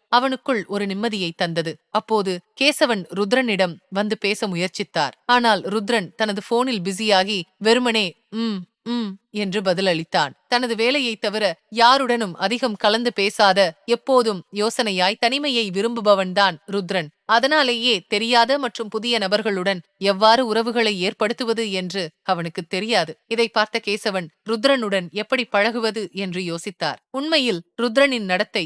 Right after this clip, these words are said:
மிகவும் விசித்திரமாகவும் முரட்டுத்தனமாகவும் இருந்தது. இதையெல்லாம் வைத்து கேசவன் ருத்ரனுடன் எப்படி பழகுவது என்று யோசித்துக் கொண்டிருந்தார். ஆனால்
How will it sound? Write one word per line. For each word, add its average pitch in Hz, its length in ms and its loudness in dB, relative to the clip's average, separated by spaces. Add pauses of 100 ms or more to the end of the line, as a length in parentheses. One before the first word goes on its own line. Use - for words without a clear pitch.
மிகவும் 214 420 -4
விசித்திரமாகவும் 190 880 -4
முரட்டுத்தனமாகவும் 208 920 -2
இருந்தது. 165 360 -6 (140)
இதையெல்லாம் 247 540 0
வைத்து 220 320 -2 (280)
கேசவன் 262 520 0
ருத்ரனுடன் 214 720 -2
எப்படி 220 320 -4
பழகுவது 226 600 -2
என்று 196 260 -6
யோசித்துக் 185 440 -8
கொண்டிருந்தார். 165 640 -2 (100)
ஆனால் 175 440 2